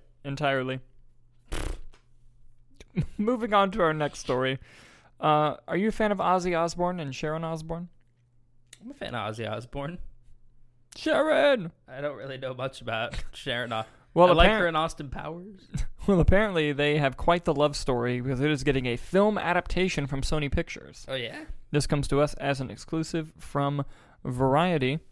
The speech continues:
Speaker 1: The Untitled project comes from Polygon Entertainment and will follow a biopic format centering on their decades-long bond, one that exploded to heights of the pop culture T V show The Osbournes.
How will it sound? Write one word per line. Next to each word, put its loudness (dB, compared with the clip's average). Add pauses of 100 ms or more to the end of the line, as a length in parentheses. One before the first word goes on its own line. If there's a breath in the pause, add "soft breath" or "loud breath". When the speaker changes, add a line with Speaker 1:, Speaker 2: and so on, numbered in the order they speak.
(420 soft breath)
Speaker 1:
The 4
Untitled 6
project 4
comes 2
from 0
Polygon 2
Entertainment -2
and -2
will -2
follow 4
a 2
biopic 4
format 0
centering 0
on -2
their 2
decades-long 0
bond, 0
one 0
that -2 (400 soft breath)
exploded 4
to 6
heights 2
of -16
the -4
pop 2
culture 0
T -4
V -2
show 0
The -4
Osbournes. -8